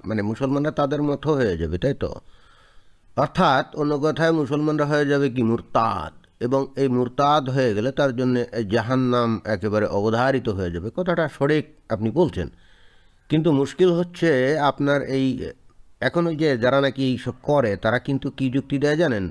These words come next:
তারা বলে যে, "হ্যাঁ, আমরা মানি যে যদি ইহুদি, নাসারা, কাফেরদের কৃষ্টি অনুসরণ করলে যদি, এ, তাদের মতো হয়ে যায়,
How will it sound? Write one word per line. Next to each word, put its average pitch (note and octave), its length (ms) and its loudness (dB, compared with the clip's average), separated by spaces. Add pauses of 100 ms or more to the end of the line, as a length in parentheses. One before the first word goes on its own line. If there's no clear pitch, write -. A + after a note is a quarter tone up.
তারা C3 160 0
বলে F3 300 2 (440)
যে, C#3+ 160 2 (100)
"হ্যাঁ, C3+ 380 2 (760)
আমরা F#3 160 2
মানি D#3+ 380 2
যে A#2+ 500 0
যদি B2+ 380 0
ইহুদি, C3+ 200 0
নাসারা, C3 300 0
কাফেরদের B2 420 -2
কৃষ্টি B2+ 340 -2
অনুসরণ B2 420 2
করলে B2 240 0
যদি, A#2+ 380 -2
এ, A#2 100 0
তাদের A#2+ 280 0
মতো B2+ 240 0
হয়ে D3+ 220 2
যায়, G2 280 0